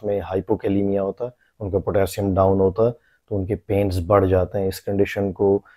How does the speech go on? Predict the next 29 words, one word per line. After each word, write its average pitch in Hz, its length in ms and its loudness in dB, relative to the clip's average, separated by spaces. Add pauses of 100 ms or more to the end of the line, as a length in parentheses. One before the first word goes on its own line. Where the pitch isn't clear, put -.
(180)
हाइपरएल्जीसिया 98 1040 2
कहते 92 320 -2
हैं, 120 120 -2 (220)
यानी 104 340 -2
उनकी 107 460 0
जो 104 220 0
पेन 107 320 2
सेंसिटिविटीज़ 101 920 0
हैं 104 80 2
वो 95 220 4
बढ़ 90 200 -2
जाती 90 420 -6
हैं, 90 100 -8 (420)
हल्का 113 260 6
सा 113 140 2
पेन 101 360 0
भी 104 80 2
उनको 101 240 2
बहुत 95 260 0
ज़्यादा 95 280 2
पेन 92 480 -4
फील 92 300 -2
होता 90 380 -2
है। 92 60 -16 (240)
पेन 117 200 4
इतना 113 240 4
ज़्यादा 110 300 8
नहीं 117 200 4
होगा, 107 300 2